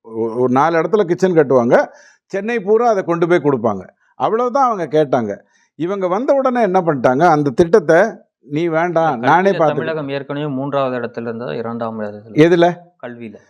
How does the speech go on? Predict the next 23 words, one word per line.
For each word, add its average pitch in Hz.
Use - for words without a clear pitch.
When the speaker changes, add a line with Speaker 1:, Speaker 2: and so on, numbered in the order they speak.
Speaker 1:
கல்-, 180
நான் 185
தான் 269
ஆயிரத்தி 233
தொள்ளாயிரத்தி 214
இருபது 226
சொல்லிட்டேன்ல. 165
என், 127
என் 160
பாரதி 226
சொன்னதை 208
விட 202
நீங்க 208
என்ன 202
சொல்ல 170
போறீங்க? 151
"கல்வியில் 196
சிறந்தது 180
தமிழ்நாடு", 185
ஃபுல் 196
ஸ்டாப் 208
வச்சுட்டு 180
போயிட்டான்ல. 175